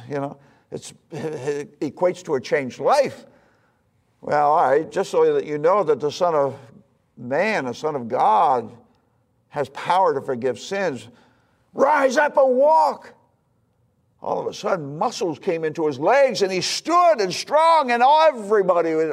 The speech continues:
awe. John was there. John saw it. He saw it.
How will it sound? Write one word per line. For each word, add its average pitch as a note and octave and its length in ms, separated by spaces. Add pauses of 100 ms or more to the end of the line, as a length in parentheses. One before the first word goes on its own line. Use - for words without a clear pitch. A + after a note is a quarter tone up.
awe. A#3+ 300 (500)
John C#3 240
was - 160
there. - 300 (1200)
John F#3+ 240
saw C4 400
it. - 60 (1800)
He A#3+ 140
saw C4+ 420
it. - 60